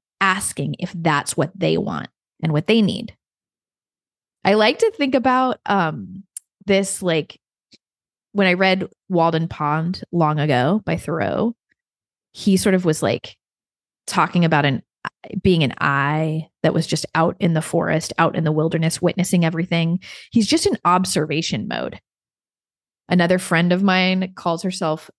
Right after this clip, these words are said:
the golden ear when <laughs> she's in this mode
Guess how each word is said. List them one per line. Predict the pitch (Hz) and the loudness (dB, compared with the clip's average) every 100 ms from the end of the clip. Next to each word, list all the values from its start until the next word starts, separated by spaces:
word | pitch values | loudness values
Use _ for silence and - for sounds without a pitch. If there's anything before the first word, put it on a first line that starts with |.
| - | -4
the | |
golden | 175 160 170 175 170 - | -2 2 2 2 0 0
ear | 160 156 170 202 - | 0 0 0 -4 -4
when | 190 196 | 0 2
<laughs> | |
she's | - 320 - | 4 2 2
in | - 233 | 0 2
this | 254 294 240 | 2 0 2
mode | 226 190 220 277 | 2 4 2 -2